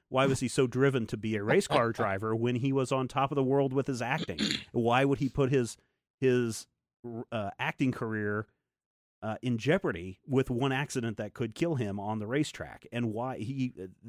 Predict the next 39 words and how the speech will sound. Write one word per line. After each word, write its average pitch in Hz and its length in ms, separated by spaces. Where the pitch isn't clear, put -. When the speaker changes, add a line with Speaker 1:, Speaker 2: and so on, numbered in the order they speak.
Speaker 1:
you 123 140
know, 110 80
one 113 160
of 117 60
the 107 100
most 110 240
fascinating 117 460
parts 160 260
about 87 240
this, 85 240
from 107 180
just 113 240
listening 113 480
to 101 500
people 110 220
talk 120 260
about 90 280
it, 87 120
is 117 220
that 104 300
he 156 100
would 196 180
put 123 300
acting 117 280
on 107 120
hold. 131 240
They're 107 120
like, 104 200
"Well, 113 80
we 123 120
need 139 160
to 107 60
shoot 120 220
this 110 180
movie 104 340
in 90 160
such - 240
and 95 80
such - 360